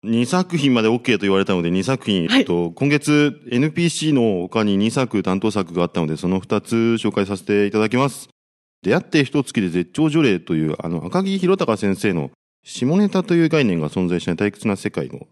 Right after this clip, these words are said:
Speaker 1: 先生ですね。の新シリーズ、今現在五巻まで出ておりまして、それが同日発売なので、こちらもよろしくお願いします。そしてもう一つ、第十三回の小学館ライトノベル大賞の優秀賞を受賞している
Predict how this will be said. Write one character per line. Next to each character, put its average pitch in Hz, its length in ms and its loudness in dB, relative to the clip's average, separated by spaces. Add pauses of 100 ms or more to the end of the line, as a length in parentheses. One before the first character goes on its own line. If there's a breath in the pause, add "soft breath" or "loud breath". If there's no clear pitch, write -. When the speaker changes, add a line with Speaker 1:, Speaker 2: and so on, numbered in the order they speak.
Speaker 1:
先 147 140 -2
生 90 140 -2
で 69 80 -10
す - 80 -6
ね。 143 120 0 (360 loud breath)
の 196 280 2 (200 loud breath)
新 143 180 0
シ 143 100 -2
リ 151 120 4
ー - 20 2
ズ、 110 120 0
今 127 200 4
現 117 240 2
在 101 100 2
五 120 140 0
巻 139 180 2
ま 98 120 2
で 80 260 -2 (160)
出 110 120 -2
て 110 100 0
お 95 80 2
り 90 80 -2
ま 87 100 0
し - 160 -10
て、 123 400 2 (380)
そ 117 100 -4
れ 127 80 2
が 135 140 2
同 127 160 4
日 143 200 0
発 156 260 2
売 147 100 4
な 107 80 2
の 98 80 2
で、 90 100 0
こ 110 140 -2
ち 143 100 0
ら 143 80 4
も 143 320 2
よ 113 80 0
ろ 113 80 2
し 113 60 -8
く 127 300 2
お 101 40 -2
願 113 160 2
い 117 60 0
し 120 60 -4
ま 135 120 2
す。 - 240 -14 (540)
そ 123 80 0
し 120 40 -8
て 175 80 2
も 160 120 4
う 190 40 2
一 208 140 0
つ、 - 300 0 (280)
第 190 200 4
十 156 160 2
三 196 300 2
回 196 180 4
の 95 100 2
小 151 140 0
学 214 120 2
館 98 140 0
ラ 101 80 4
イ 139 60 0
ト 190 80 0
ノ 190 100 2
ベ 185 80 2
ル 180 100 2
大 170 200 2
賞 92 160 0
の 87 80 0
優 110 180 2
秀 165 220 0
賞 113 160 2
を 87 60 4
受 82 160 -4
賞 98 200 0
し 95 120 -8
て 90 100 -4
い 92 100 0
る 104 240 0